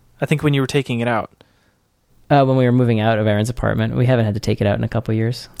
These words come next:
Speaker 1: Oh, that's right. Yeah, you, you were talking about tying the, the, the cable to something just in case while you were
Speaker 2: Yes. Yeah, we tied it to her radiator.
Speaker 1: <laughs>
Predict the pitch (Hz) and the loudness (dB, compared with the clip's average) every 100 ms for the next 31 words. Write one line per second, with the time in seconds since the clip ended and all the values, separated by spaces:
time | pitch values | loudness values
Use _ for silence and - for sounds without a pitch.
0 | - 117 107 - - - - - - - | -12 -10 -10 -14 -16 -12 -12 -12 -16 -4
1 | 139 123 123 120 131 139 127 123 120 113 | -2 0 -2 -2 -2 -2 -2 -2 -2 -2
2 | - 117 117 113 104 107 117 _ _ _ | -2 -2 -2 -4 -4 -6 -8 _ _ _
3 | _ _ _ _ _ _ 175 - 135 143 | _ _ _ _ _ _ -20 -20 -14 -6
4 | 110 107 - - 123 123 107 101 - 127 | -6 -6 -10 -6 -4 -4 -4 -6 -6 -6
5 | 113 110 107 - 135 120 113 120 117 - | -6 -8 -8 -10 -10 -10 -8 -8 -8 -6
6 | 110 107 113 120 120 151 113 - - - | -6 -6 -6 -8 0 2 2 -2 -8 -4
7 | 220 131 107 120 120 131 123 113 123 113 | 0 2 2 0 0 0 0 0 0 2
8 | 107 110 123 139 131 - | 2 2 2 2 2 -2